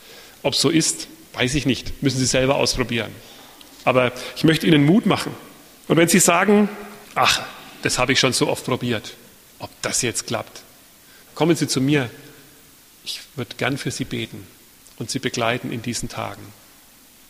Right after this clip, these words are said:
im Gebet, wenn Sie das mögen, dass jemand die Hände für Sie faltet. Vielleicht kennen Sie auch jemand, der um Sie rumsitzt, zu dem Sie sagen, "Zu dem, zu der gehe ich,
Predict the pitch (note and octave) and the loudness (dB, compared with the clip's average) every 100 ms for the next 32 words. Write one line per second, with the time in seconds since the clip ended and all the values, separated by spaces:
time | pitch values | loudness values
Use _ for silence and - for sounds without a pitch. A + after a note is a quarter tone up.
0 | - - A2 B2 B2 G#2+ F#2+ - - - | -20 -14 -10 -6 -6 -6 -8 -16 -18 -12
1 | A2+ A2+ A2 B2 A#2 G#2+ - - - B2+ | -10 -6 -4 -2 -2 -4 -10 -8 -2 0
2 | A#2+ A2 - - G2 B2 D3+ D3+ D3 C3 | 0 -2 -8 -8 -2 2 2 0 -2 -2
3 | - G#2+ A2 C#3 B2 - F#3+ F3+ E3 B2+ | 0 -2 0 -2 0 2 2 2 0 2
4 | C3+ B2+ A#2 - - - - D#3 D#3 D3 | 2 4 0 -4 -14 -18 -2 0 4 4
5 | E3+ G3+ D#3+ - - - - - - C#3+ | 4 4 2 0 -12 -16 -18 -16 0 2
6 | C#3 C#3+ C#3 C3 C3+ B2+ - - - C3 | 2 2 2 2 0 -4 -8 -14 -6 2
7 | D3 D#3+ B2 - - C#3 D3 D3 D3+ G#2+ | 4 4 0 -6 0 2 2 2 2 0
8 | - - | -6 -14